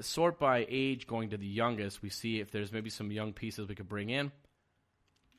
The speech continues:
A guy we're gonna actually target in this simulation would be Thomas Bryant, who, uh, who anyone that's listened to these simulations in the past or has played this before, Thomas Bryant is a player that does get very good. So I think it's a nice piece to add.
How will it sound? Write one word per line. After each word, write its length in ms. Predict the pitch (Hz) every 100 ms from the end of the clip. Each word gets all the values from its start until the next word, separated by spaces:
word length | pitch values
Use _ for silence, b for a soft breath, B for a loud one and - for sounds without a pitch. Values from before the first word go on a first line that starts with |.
| _ _ -
A 80 | -
guy 220 | 107 127
we're 140 | 131 131
gonna 160 | 135
actually 260 | 127 113 -
target 240 | 123 127
in 60 | 120
this 160 | 127 -
simulation 320 | 127 123 120
would 40 |
be 80 | 107
Thomas 460 | 98 - 120 131 -
Bryant, 560 | - 92 107 85 82 b b _
who, 300 | 113 107 104 -
uh, 280 | 98 92 87 -
who 120 | 104 101
anyone 340 | 104 120 117
that's 200 | 110 -
listened 300 | 113 - 110
to 100 | 120
these 180 | 110 104
simulations 580 | 117 110 107 104 104 98
in 80 |
the 40 | 98
past 360 | 127 123 120 B B B
or 120 | 123
has 120 | 117
played 240 | - 131 120
this 160 | 113
before, 560 | - 98 - 135 127 101 B B -
Thomas 240 | 135 131
Bryant 360 | - 123 120 -
is 100 | 110
a 60 |
player 260 | 101 113 107
that 160 | 101
does 240 | 110 107 104
get 220 | 110 -
very 440 | 95 110 131 120
good. 300 | 87 82 73 b b -
So 100 | 110
I 60 |
think 120 | 117
it's 140 | 107 107
a 60 |
nice 240 | 107 107 -
piece 260 | - 113 -
to 140 | 117
add. 380 | 104 107 104